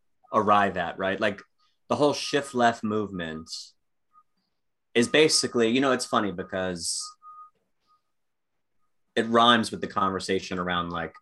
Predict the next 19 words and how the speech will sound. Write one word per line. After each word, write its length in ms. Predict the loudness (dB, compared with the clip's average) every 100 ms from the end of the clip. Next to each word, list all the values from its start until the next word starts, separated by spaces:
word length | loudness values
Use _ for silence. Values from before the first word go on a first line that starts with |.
| _ _ _ -4
A 180 | 0 2
I, 400 | 2 2 -2 -8 -6
where 160 | -4
it's 200 | -4 -6
like, 240 | -8 -6 -4
you 80 |
know, 140 | -6 -6 -14 _
"No, 180 | 2 4
no, 240 | 6 6
it's 160 | 4 4
not 180 | 2 2
gonna 240 | 2 2
replace 500 | 0 2 4 4 0
people. 480 | -4 -8 -4 -2 -2
It's 140 | -2
just 240 | -4 -4 -2
gonna 220 | -4 0
help 300 | 2 0 -2
them 400 | -2 -2 -4